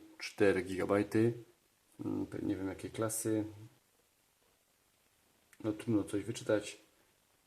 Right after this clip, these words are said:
Jest Made in Taiwan jedynie. No, ale jeżeli została karta dana, to z pewnością zapis powinien być na poziomie akceptowalnym przez to urządzenie. Tak, i teraz, y, pod,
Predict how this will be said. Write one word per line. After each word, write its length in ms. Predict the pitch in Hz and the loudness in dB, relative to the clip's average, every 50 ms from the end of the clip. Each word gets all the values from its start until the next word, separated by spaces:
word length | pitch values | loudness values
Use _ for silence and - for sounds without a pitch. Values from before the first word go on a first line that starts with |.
| _ _ _ _ _ - | _ _ _ _ _ -12
Jest 500 | - - 98 98 95 - - - - _ _ _ - | -8 -6 -4 -4 -4 -6 -10 -10 -12 _ _ _ -4
Made 180 | 101 101 98 98 | 0 0 0 0
in 220 | 95 95 92 95 | 0 -2 -4 -2
Taiwan 400 | - 123 127 127 117 120 117 117 | 2 4 4 4 4 4 2 2
jedynie. 400 | 110 107 110 117 120 135 160 190 - - - - - - - - - - _ _ - - | 2 2 2 4 6 6 6 6 4 0 -12 -16 -20 -20 -20 -20 -20 -20 _ _ -8 -6
No, 240 | 160 156 151 147 | -2 0 2 4
ale 140 | 139 131 123 127 123 - - _ _ - - | 4 4 4 2 0 -8 -18 _ _ -6 0
jeżeli 340 | - 123 107 113 117 110 107 | 2 2 2 4 2 4 4
została 280 | 107 107 - 117 101 | 4 6 6 4 4
karta 260 | - 117 110 - 107 | 4 2 2 2 2
dana, 220 | 101 104 104 107 104 | 4 6 6 6 4
to 280 | - 107 101 101 98 | 4 2 2 4 2
z 80 | 98 95 | 0 -2
pewnością 440 | - 101 101 107 95 - - 104 95 | 0 2 4 4 4 4 2 0 2
zapis 320 | 95 107 - - - - | 2 0 0 2 -2 -2
powinien 360 | - 98 98 101 101 98 95 | -2 0 0 0 2 2 2
być 340 | 92 98 92 90 90 - - | 0 0 0 0 -2 -2 0
na 160 | 101 101 92 | 0 0 0
poziomie 600 | 90 101 95 92 101 98 98 95 92 92 92 90 82 - - - _ _ _ - - _ _ _ - - - - _ _ _ _ _ _ - - - | -2 -2 -2 -2 0 0 0 0 0 -2 -4 -6 -8 -12 -20 -20 _ _ _ -20 -20 _ _ _ -6 -6 -6 -8 _ _ _ _ _ _ -20 -16 -14
akceptowalnym 580 | 107 - - - - - 98 98 98 95 92 | -10 -8 -8 -8 -6 -6 -4 -4 -2 -2 -4
przez 140 | 87 - 92 | -6 -6 -4
to 100 | - 101 | -2 -2
urządzenie. 640 | 98 98 101 101 92 98 92 90 90 104 120 147 147 143 - - _ - - - - _ _ _ _ - - - - - - - - - - | 0 0 -2 -2 -2 -2 -4 -2 0 0 2 2 0 -2 -6 -14 _ -20 -20 -20 -20 _ _ _ _ -16 -16 -16 -14 -16 -16 -16 -16 -20 -10
Tak, 360 | - 113 120 147 151 - - - | -2 2 2 2 2 2 2 2
i 100 | 147 147 | 2 6
teraz, 340 | 151 143 139 135 131 - | 8 10 10 10 10 10
y, 240 | 135 131 135 131 131 131 131 | 12 12 12 12 12 12 10
pod, 420 | 147 143 143 - - - - - | 6 6 4 0 -12 -10 -4 2